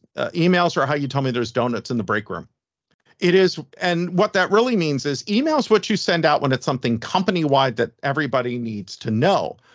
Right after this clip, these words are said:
But if you think about the old, you know, "What if you get hit by a bus?" scenario,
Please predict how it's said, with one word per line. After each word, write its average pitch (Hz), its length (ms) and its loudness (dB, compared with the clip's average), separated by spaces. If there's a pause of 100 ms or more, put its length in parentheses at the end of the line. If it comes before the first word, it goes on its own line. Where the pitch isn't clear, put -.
(360)
But 143 100 2
if 143 180 0
you 165 120 2
think 208 280 -2
about 180 320 4
the 156 120 -2
old, 143 280 0
you 160 80 0
know, 139 140 4
"What 147 160 2
if 147 140 0
you 147 80 -4
get 131 180 -2
hit 127 200 -4
by 123 160 0
a 117 80 0
bus?" 147 220 0
scenario, 90 600 -4